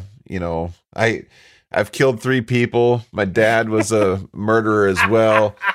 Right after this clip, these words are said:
I, uh, I have this coke addiction like you wouldn't believe and stuff. And by the way, uh, you see the sore on my leg? Is it okay?" <laughs> You're just like, "Julie, it was great to meet you." <laughs> I'm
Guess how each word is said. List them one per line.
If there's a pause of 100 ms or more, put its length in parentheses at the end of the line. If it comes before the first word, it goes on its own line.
(220)
I,
uh,
I
have
this
coke
addiction
like
you
wouldn't
believe
and
stuff.
And
by
the
way,
uh, (360)
you
see
the
sore
on
my
leg?
Is
it
okay?"
<laughs>
You're
just
like, (540)
"Julie,
it
was
great
to
meet
you."
<laughs> (1120)
I'm